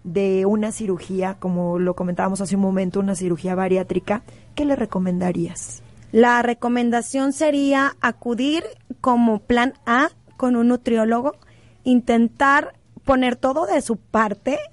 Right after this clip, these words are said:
Speaker 2: para poder bajar la mayor cantidad de grasa y de kilos posibles de la mano de un buen régimen de alimentación,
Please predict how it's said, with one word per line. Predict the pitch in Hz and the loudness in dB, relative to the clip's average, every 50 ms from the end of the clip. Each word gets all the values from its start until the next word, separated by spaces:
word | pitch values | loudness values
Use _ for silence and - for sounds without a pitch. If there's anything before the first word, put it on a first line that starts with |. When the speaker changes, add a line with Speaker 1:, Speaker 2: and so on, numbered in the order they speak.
| - - _ | -16 -8 _
Speaker 2:
para | - 233 214 220 208 | 0 0 2 2 0
poder | - - 214 220 214 220 220 220 - - - | -2 -2 -2 0 2 2 0 0 -2 -6 -10
bajar | 226 208 254 247 240 - - 240 233 240 247 - _ _ | -2 0 0 0 0 -2 -2 -2 -2 -2 -4 -8 _ _
la | - 226 220 | -6 -4 -4
mayor | 220 214 214 202 214 247 254 254 254 | -2 -4 -4 -2 0 0 -2 0 -2
cantidad | - 302 320 294 - - 240 220 214 220 214 202 | -2 -4 -4 -4 -4 -6 -4 -2 0 -2 -2 -2
de | 208 - 220 202 | -2 -4 -6 -4
grasa | 190 214 208 214 214 214 - - 247 | -2 -2 -2 -2 -2 -4 -4 -6 -6
y | 247 | -4
de | 220 208 | -6 -6
kilos | 190 - - 208 214 214 226 214 | -8 -8 -8 -6 -4 -4 -4 -6
posibles | - - - 180 170 - - - 220 208 208 233 262 277 277 | -8 -14 -16 -16 -14 -10 -6 -4 -2 0 0 2 2 2 2
de | 262 233 | 0 -2
la | 214 202 196 | 0 0 -2
mano | 196 202 208 208 214 220 226 233 | -2 0 0 2 2 2 2 0
de | 226 220 | 0 0
un | 214 220 226 226 220 196 | 0 2 2 2 0 2
buen | 196 226 240 254 254 | 0 2 2 4 4
régimen | 262 247 233 - - 240 233 226 220 | 2 0 0 0 -2 0 0 0 0
de | 214 | -2
alimentación, | 208 196 190 190 185 185 180 - 180 180 - - 220 233 254 320 | -2 -2 -2 -2 -4 -4 -6 -8 -10 -10 -2 2 2 4 4 2